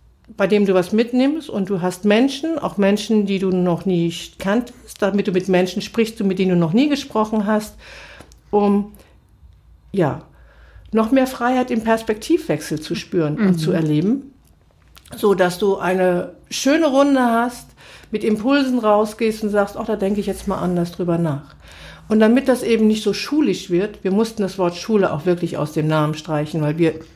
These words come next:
Speaker 1: lehren den Leuten nichts.
Speaker 2: Modern Life School, ja.
Speaker 1: Da war dieser
Speaker 2: Mhm.
Speaker 1: Grundgedanke, weil wir waren sehr inspiriert,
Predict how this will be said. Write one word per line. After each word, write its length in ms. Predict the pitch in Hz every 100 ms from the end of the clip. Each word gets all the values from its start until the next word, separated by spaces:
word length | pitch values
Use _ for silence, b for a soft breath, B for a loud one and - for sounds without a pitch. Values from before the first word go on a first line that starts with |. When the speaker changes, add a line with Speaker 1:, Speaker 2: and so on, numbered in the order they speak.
| - _ -
Speaker 1:
lehren 540 | 190 185 220 226 175 156
den 220 | 151 147
Leuten 460 | 143 131 135 139 156
nichts. 540 | 147 - - - - B B B B
Speaker 2:
Modern 460 | 196 185 185 185 180
Life 340 | 180 190 196
School, 600 | - - - - 185 175
ja. 320 | 180 208 202 196
Speaker 1:
Da 160 | 247
war 160 | 196 240
dieser 220 | 254 233
Speaker 2:
Mhm. 40 | 220
Speaker 1:
Grundgedanke, 800 | 240 269 - 208 220 226 240 208
weil 140 | 196
wir 120 | 202
waren 220 | 190 190 190
sehr 220 | 185 190
inspiriert, 800 | 175 175 - 175 180 196 208